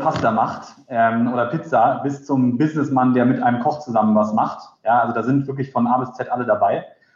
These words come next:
Und ich glaube, das, das würde ich tatsächlich sagen, äh, auf diesem ganzen Weg braucht es nicht immer den geebneten oder den sichersten, sondern man muss wachsam sein auf diesem Weg und zuhören. Und dann, äh, glaube ich, kann dieses Netzwerk, was man trifft, auch für ganz verschiedene andere Dinge später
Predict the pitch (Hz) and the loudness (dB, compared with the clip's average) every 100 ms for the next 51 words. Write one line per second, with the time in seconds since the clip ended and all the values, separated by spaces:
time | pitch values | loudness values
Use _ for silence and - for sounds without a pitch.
0 | _ - 117 110 110 - - _ _ - | _ -6 -2 0 -2 -8 -20 _ _ -12
1 | - 120 120 120 - - 120 - 123 127 | -2 0 2 0 0 -2 -4 -2 -2 -2
2 | 127 117 113 110 117 117 117 117 110 104 | -4 -4 0 2 2 2 0 -2 -2 -2
3 | - 117 - 117 117 117 110 113 117 - | -2 -4 -4 -2 0 0 -2 0 0 -4
4 | - 117 123 123 123 - 117 113 113 107 | -8 -2 0 0 -4 -2 -2 -2 -2 -4
5 | 120 127 123 123 117 110 110 107 117 120 | -6 -4 -4 -2 -2 -2 -2 -4 -2 -2
6 | - 117 113 110 110 110 - _ _ 107 | -2 -2 2 2 2 -2 -8 _ _ 2
7 | 113 135 - - _ _ _ _ _ 127 | 2 2 -2 -14 _ _ _ _ _ -2
8 | - 127 120 120 117 117 113 107 123 117 | 2 2 4 2 0 -4 -4 -2 -2 -4
9 | 113 147 120 113 123 131 107 110 110 110 | -8 -4 0 2 0 -2 0 0 0 -4
10 | - 107 107 107 107 - _ 113 110 120 | -6 -4 -4 -4 -8 -14 _ -2 0 0
11 | 117 113 110 117 120 110 110 110 107 120 | 0 0 -2 -2 -2 -2 -2 -2 -4 -6
12 | - 110 117 113 135 135 131 - 131 120 | -6 -4 -2 0 0 0 -2 -4 0 0
13 | 123 117 113 107 107 104 104 107 104 101 | 2 0 0 0 -2 -2 -4 -2 2 4
14 | 101 - | 2 0